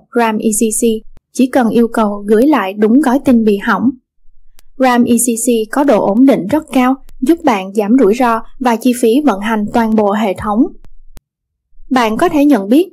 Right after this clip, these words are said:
liệu một module ram nào đó có E C C hay không bằng cách đếm số lượng chip bộ nhớ trên module. Một module ram thông thường, nó sẽ có tám chip nhớ, nhưng trong module ram E C C, nó sẽ có chín chip nhớ.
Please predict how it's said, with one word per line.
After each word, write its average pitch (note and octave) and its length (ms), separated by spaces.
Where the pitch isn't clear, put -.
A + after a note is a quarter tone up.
liệu A#3 320
một A#3 220
module A#3+ 420
ram A3+ 200
nào G3+ 140
đó G3+ 300
có A#3 280
E C4 100
C - 100
C A3+ 200
hay A3+ 120
không G#3+ 240
bằng A#3+ 220
cách E4+ 140
đếm A#3+ 280
số D4+ 160
lượng G3 240
chip D#4+ 240
bộ G3 220
nhớ G3+ 300
trên A#3+ 160
module. A3+ 380
Một C#4 180
module C4+ 440
ram B3 280
thông B3 200
thường, A3+ 220
nó B3 260
sẽ A3 160
có A3+ 180
tám A3+ 280
chip E4 180
nhớ, A#3+ 240
nhưng B3 300
trong A#3 200
module A3 400
ram G#3+ 180
E A#3 160
C - 100
C, - 20
nó B3+ 240
sẽ E4 180
có A3+ 340
chín A#3 280
chip D#4 200
nhớ. B3+ 240